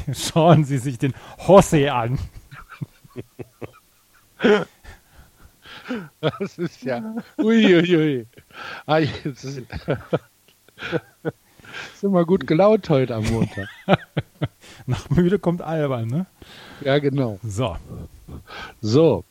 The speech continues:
Speaker 2: Ähm, die Houston Astros gewinnen, Gott sei Dank, möchte ich anmerken,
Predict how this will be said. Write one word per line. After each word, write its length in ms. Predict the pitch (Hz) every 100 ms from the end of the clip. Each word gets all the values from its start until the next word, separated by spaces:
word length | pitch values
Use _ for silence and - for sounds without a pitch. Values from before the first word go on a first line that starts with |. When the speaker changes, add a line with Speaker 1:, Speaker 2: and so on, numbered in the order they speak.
| _ - - - _ _ -
Speaker 2:
Ähm, 400 | 139 143 139 120 _ _ _ _ _ _ _ - - -
die 360 | 147 156 151 135
Houston 440 | 131 165 247 - 143
Astros 540 | 175 - - 139 -
gewinnen, 400 | 131 147 156 117
Gott 240 | 117 226 -
sei 220 | - 202
Dank, 380 | 190 214 202 165
möchte 300 | 123 - -
ich 140 | -
anmerken, 680 | 220 156 117 117 - - 151